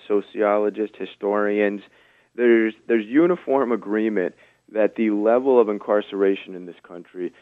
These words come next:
the co-, the financial cost far exceeds the benefits. And some of that is the trade-off between exactly less spending on education. And so the, the proportion of,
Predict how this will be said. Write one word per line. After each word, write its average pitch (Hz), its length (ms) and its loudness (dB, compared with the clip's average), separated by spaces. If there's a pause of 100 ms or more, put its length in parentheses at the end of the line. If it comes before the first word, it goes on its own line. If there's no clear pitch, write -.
(160)
the 107 80 -8
co-, - 520 -10
the 107 120 -8
financial 110 580 -2
cost 92 420 -8 (280)
far 110 520 0
exceeds 101 540 -2 (140)
the - 80 -12
benefits. 95 580 -6 (560)
And 113 340 2 (200)
some 131 160 0
of 123 100 4
that 113 240 6
is 104 220 2
the 98 80 -4
trade-off 113 720 2
between 98 460 -6 (200)
exactly 101 500 -2
less 98 360 4
spending 113 580 0
on 101 220 -4
education. 110 840 0 (600)
And 110 280 2 (100)
so 101 400 4 (280)
the, 107 460 2 (100)
the 101 100 2
proportion 120 800 0
of, 98 340 2